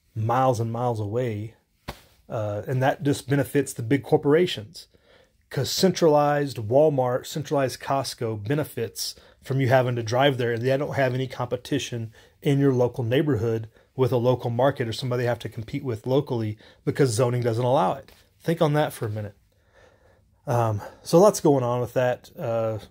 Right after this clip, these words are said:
again, kind of abnormal for what we usually talk about, but it is about, it is a freedom issue. And, um, yeah, you don't wanna be, have a totalitarian, you're locked in your skyscraper in the big city, but you do also don't wanna have to compete with bumper to bumper traffic every day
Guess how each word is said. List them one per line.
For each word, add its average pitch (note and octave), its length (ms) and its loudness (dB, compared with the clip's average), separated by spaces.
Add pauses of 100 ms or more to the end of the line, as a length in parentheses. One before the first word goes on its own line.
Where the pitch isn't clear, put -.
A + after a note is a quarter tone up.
(120)
again, A#2+ 340 0
kind D3 160 2
of B2+ 80 2
abnormal C3 540 2
for A2+ 180 -6
what B2 100 -2
we C3 100 -6
usually B2 220 -2
talk A#2+ 180 -2
about, C3 140 2
but D3+ 100 6
it D3+ 80 8
is F3+ 100 6
about, D#3 200 4
it D#3 80 2
is F3+ 100 2
a D3+ 80 -2
freedom E3+ 340 0
issue. A#2+ 420 -8 (560)
And, A#2+ 480 -2
um, A2 520 -2 (1700)
yeah, C3+ 280 4
you C3 140 2
don't D#3+ 120 4
wanna D3 120 0
be, C3 120 -2
have C3 120 0
a B2 60 -2
totalitarian, C3+ 680 -4
you're B2+ 240 -2
locked B2+ 260 0
in A#2+ 140 -4
your A2+ 120 -4
skyscraper A#2+ 800 -2
in A2 100 -4
the G#2+ 60 -6
big A2 300 -6
city, B2 400 -2 (460)
but B2 280 -2
you C3+ 60 -2
do B2+ 180 2
also C3 260 4
don't B2 180 -2
wanna A#2 120 -4
have A#2 140 -4
to A#2+ 80 -8
compete A2+ 400 -10
with A2+ 300 -12 (100)
bumper C3+ 360 2
to A#2+ 60 4
bumper A2+ 220 -2
traffic A#2+ 440 -2
every A2 240 -4
day A2+ 360 -4